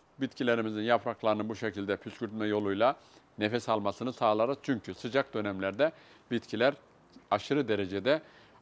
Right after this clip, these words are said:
alttan vermiş olduğumuz suyu terleme yoluyla kaybediyor. Bunu da mutlaka sağlamamız gerekiyor. Yine burada bir size, e,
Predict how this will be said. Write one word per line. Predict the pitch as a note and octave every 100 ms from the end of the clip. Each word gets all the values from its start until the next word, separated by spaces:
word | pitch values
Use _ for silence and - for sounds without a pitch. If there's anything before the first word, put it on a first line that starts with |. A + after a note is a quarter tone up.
| -
alttan | G#2+ G#2+ D3 C3+
vermiş | A2 G#2 -
olduğumuz | A2+ G#2 G#2+ G#2+
suyu | - B2+ C3+
terleme | A#2 A2 A2 G#2+
yoluyla | G#2 G2 F#2+ F2+
kaybediyor. | - B2 C3+ C3 C3+ D3 C#3+ -
Bunu | A2+ G#2+ G#2
da | C#3 -
mutlaka | - A#2+ G2+ - A#2+ D#3 - - -
sağlamamız | - B2+ A#2 A#2+ D3+ C#3+
gerekiyor. | D3+ C#3+ A#2 G#2 - - - - -
Yine | E3 A3+ G#3+
burada | F#3 E3
bir | D#3+ D3 -
size, | - C#3 C#3 B2 - -
e, | A#2+ A#2+ B2